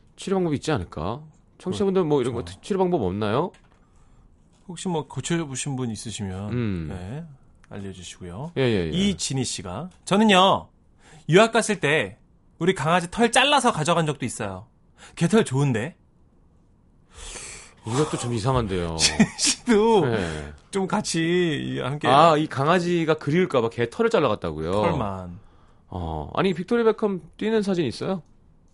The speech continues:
Speaker 1: 누가 올리는 것 같은데.
Speaker 2: 아까 우리 했던 얘기
Speaker 1: 아,
Speaker 2: 그거?
Speaker 1: 걷는 거. 그럼 뭐 워킹 연습이겠지.
Speaker 2: 그런데 동영상 아닐 거예요. 그냥 이 서 있는 거는 누가
Speaker 1: 아이,
Speaker 2: 못해.
Speaker 1: 그럼.
Speaker 2: 음.
Speaker 1: 예, 이거 이상한 짓이죠. 어디
Speaker 2: 네.
Speaker 1: 사진 볼까요?
Speaker 2: 어디 봐봐요.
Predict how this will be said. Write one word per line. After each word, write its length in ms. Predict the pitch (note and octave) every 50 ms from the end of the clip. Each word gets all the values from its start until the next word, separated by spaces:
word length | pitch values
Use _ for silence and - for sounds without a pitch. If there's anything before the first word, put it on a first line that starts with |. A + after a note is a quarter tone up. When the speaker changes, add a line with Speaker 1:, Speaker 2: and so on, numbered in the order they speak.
| _ _ _ _ _ _ _ - -
Speaker 1:
누가 140 | A#2+ A#2+ A2+
올리는 260 | A2 A2+ B2 A2+ A2
것 120 | G2+ F2
같은데. 200 | - - F#2 A#2+
Speaker 2:
아까 120 | F#2 A2+ B2+
우리 80 | B2+
했던 220 | D3 - D#3+ C#3+ A#2+
얘기 160 | A#2 C#3+ E3+ -
Speaker 1:
아, 40 | F2+
Speaker 2:
그거? 140 | C3+ F#3 G3
Speaker 1:
걷는 340 | G2+ G2+ A#2+ A#2+ A2 F#2+ D#2+
거. 520 | D#2+ E2+ F2 F#2+ A2 A#2+ A2+ F#2+ E2 D2 - _ - _ _ _
그럼 140 | - - G3
뭐 260 | G#3 G3+ D#3+ A#2+ - - _ -
워킹 440 | - G2+ G#2+ A2+ - - G#3 F3+ B2+
연습이겠지. 760 | F2+ E2+ F2 - D#3 F3+ G3 D3+ G2 - - - D2+ D2+ D#2 F2+
Speaker 2:
그런데 240 | F#2+ B2 D#3 F3+ D#3+
동영상 420 | - A#2+ A#2 C3+ D#3+ E3+ G#3+ G#3+
아닐 220 | D#3+ A2+ G#2+ A2+ A#2+
거예요. 380 | - G3 A3 A3+ F#3 C3+ A#2+ A2
그냥 200 | C3 C#3 C3 A#2+
이 60 | A#2+
서 180 | - - - A#3+
있는 240 | C4+ C#4 C4+ C4 A3
거는 300 | F3+ C#3 B2+ B2+ D3 D3+
누가 180 | B2+ A#2 A2 C#3
Speaker 1:
아이, 40 | D3+
Speaker 2:
못해. 220 | D#3+ F3 E3+ D#3
Speaker 1:
그럼. 540 | A2+ F#2+ C3 B2 G2+ D2+ C#2 C#2 D2 D#2 D2+ -
Speaker 2:
음. 340 | G#2 G2+ G2+ G2 F#2+ F#2 F#2+
Speaker 1:
예, 60 | -
이거 340 | - - - - - - - -
이상한 480 | - - - C#3 D#3+ E3+ E3 D3 B2+ G2+
짓이죠. 760 | - F#2+ E2 - - - - - C2+ B1+ C#2 D2 D#2+ E2 -
어디 180 | G2+ G2 G2
Speaker 2:
네. 80 | F#2+ F2
Speaker 1:
사진 280 | - E3+ E3 E3+ D#3 -
볼까요? 120 | - C#3+
Speaker 2:
어디 100 | D#3 D#3
봐봐요. 340 | C3+ A#2+ A2 G#2 G2+ F#2+ G#2